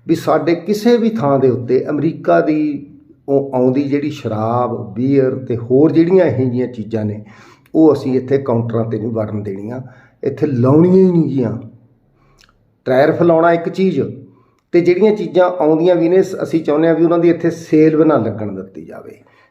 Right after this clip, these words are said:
ਤੇ ਇਹ ਜਿਹੜਾ ਕਾਰੋਬਾਰ ਹੈ ਇਹ ਇੱਕ ਅਰਬ ਡਾਲਰ ਦਾ ਕਾਰੋਬਾਰ ਹੈ ਅਮਰੀਕਾ ਤੇ ਕੈਨੇਡਾ ਦੇ ਵਿਚਕਾਰ ਇਸ ਕਿਸਮ ਦਾ, ਉਹਦੀ ਕੰਜ਼ੰਪਸ਼ਨ ਇੰਨੀ ਹੈ ਇੱਕ ਅਰਬ ਡਾਲਰ ਦੇ ਬਰਾਬਰ ਤੇ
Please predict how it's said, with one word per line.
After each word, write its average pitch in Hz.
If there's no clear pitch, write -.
ਤੇ 170
ਇਹ 196
ਜਿਹੜਾ 180
ਕਾਰੋਬਾਰ 143
ਹੈ 135
ਇਹ -
ਇੱਕ 208
ਅਰਬ 143
ਡਾਲਰ 131
ਦਾ 127
ਕਾਰੋਬਾਰ 110
ਹੈ 131
ਅਮਰੀਕਾ 113
ਤੇ 113
ਕੈਨੇਡਾ 104
ਦੇ -
ਵਿਚਕਾਰ -
ਇਸ 117
ਕਿਸਮ -
ਦਾ, -
ਉਹਦੀ 143
ਕੰਜ਼ੰਪਸ਼ਨ 131
ਇੰਨੀ 135
ਹੈ 113
ਇੱਕ 135
ਅਰਬ 110
ਡਾਲਰ 104
ਦੇ 101
ਬਰਾਬਰ 104
ਤੇ 143